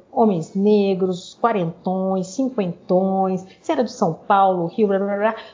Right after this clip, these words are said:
Nossa, fiz meu trabalho." Você acorda, fala,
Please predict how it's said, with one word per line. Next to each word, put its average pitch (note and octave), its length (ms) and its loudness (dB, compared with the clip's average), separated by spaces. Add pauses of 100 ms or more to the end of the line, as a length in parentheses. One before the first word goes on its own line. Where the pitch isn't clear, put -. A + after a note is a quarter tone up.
(120)
Nossa, D4 480 2
fiz C#4+ 260 0
meu C#4 140 4
trabalho." G#3 500 2
Você - 160 -4
acorda, C4+ 720 2 (420)
fala, A3 300 -4